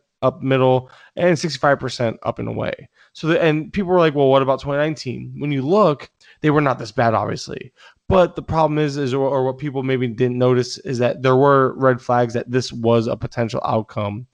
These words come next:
because of, like, they were, they were still noticeably di-, like, uh, worse than the rest of the zone in, with the same very stats. So I think pitchers, again, adjusted, and he had struggle. He struggled with pitch identification. He's a young guy. He's gonna struggle.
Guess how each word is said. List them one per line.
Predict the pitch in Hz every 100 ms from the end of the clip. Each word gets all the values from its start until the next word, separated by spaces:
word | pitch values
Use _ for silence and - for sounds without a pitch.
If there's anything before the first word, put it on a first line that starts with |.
| _ - -
because | 120 135 120
of, | 113 - -
like, | 120 98 -
they | 127
were, | 127 131 143 117
they | 131 143
were | 135
still | 131 - 170
noticeably | 131 143 139 127 113 123
di-, | 113 131
like, | 127 139 - _ _ _ -
uh, | 120 113
worse | 110 117 131 120 -
than | 123 117
the | 113
rest | 117 -
of | 104
the | 104
zone | 113 113 131 135 131 _ -
in, | 131 117 90 92
with | 110
the | 120
same | 135 123
very | 120 113
stats. | - 120 127 - - _ - -
So | - - 165 151
I | 139
think | 135 165 139
pitchers, | 147 139 127
again, | 139 123
adjusted, | 113 123 123 - 147 139
and | 139 135
he | 139
had | 139 123
struggle. | - - 123 120 135
He | 127
struggled | 120 120 117 123
with | 120
pitch | - 127
identification. | 131 127 131 135 170 160 113 123 - - -
He's | - 185
a |
young | 208 196
guy. | 185 196 160 131
He's | 135 131
gonna | 131 190
struggle. | - 131 104 104 -